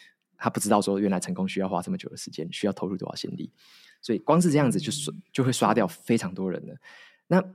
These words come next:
Speaker 1: 当我们知道说 benchmark 完之后，我的策略该这么定，我该这么执行，其实基本上我们已经把所谓的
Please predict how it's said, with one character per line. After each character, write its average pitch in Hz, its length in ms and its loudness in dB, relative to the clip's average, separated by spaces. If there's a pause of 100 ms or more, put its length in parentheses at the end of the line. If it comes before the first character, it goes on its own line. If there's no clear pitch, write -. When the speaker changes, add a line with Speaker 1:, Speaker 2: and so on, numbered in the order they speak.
(460)
Speaker 1:
当 160 160 6
我 139 80 6
们 95 100 4
知 92 100 -2
道 113 140 4
说 101 160 -2
benchmark 98 460 0
完 90 100 -8
之 95 140 -6
后， 92 60 -2
我 92 120 -4
的 90 80 -8
策 - 220 0
略 101 120 4
该 90 140 0
这 98 80 -2
么 92 80 0
定， - 300 -6
我 - 100 -8
该 95 140 -2
这 98 80 -2
么 92 80 0
执 - 180 -8
行， - 180 -8 (460)
其 - 140 -2
实 147 80 0
基 147 160 -2
本 110 120 4
上 107 200 0
我 95 80 -4
们 90 140 0
已 90 60 -2
经 104 300 0 (380)
把 - 240 0
所 - 260 -6
谓 120 180 4
的 - 220 -6